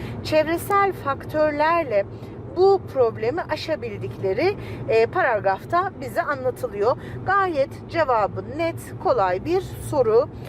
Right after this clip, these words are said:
e, diğer sorulara nazaran. Yirmi ikiye baktığımız zaman arkadaşlar, yayın evi, bir yayın evinden bahsediyor paragrafta. "Hangisi söylenemez?"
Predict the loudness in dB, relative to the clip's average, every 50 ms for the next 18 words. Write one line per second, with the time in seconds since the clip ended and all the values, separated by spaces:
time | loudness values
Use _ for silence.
0 | -14 -12 -4 2 4 4 4 4 4 4 4 4 4 2 0 -2 -2 -2 0 0
1 | 0 2 2 2 2 2 0 0 0 0 0 0 -2 -4 -6 -2 2 4 4 4
2 | 6 6 6 6 6 4 2 2 2 4 4 2 2 2 0 -4 -6 -6 -6 -6
3 | -8 -8 -6 -4 -4 -4 -2 -2 0 0 0 -2 -2 -2 -2 -2 -2 -2 0 2
4 | 2 2 0 -2 -8 -12 -10 -10 -10 -2 2 4 4 4 4 4 4 2 2 2
5 | 2 2 2 2 0 -4 -6 -6 -6 2 4 4 4 4 4 0 -2 0 0 0
6 | 0 0 0 0 0 0 0 -2 -4 -8 -6 -4 -2 -2 -2 0 0 2 4 4
7 | 4 4 4 2 2 2 0 0 2 2 2 0 -4 -8 -10 -10 -10 -10 -4 2
8 | 4 4 4 4 2 0 0 -4 -6 -6 -8 -6 -4 -4 -2 0 0 0 -2 -2
9 | 2 4 4 6 6 4 4 2 4 2 2 2 2 2 2 0 0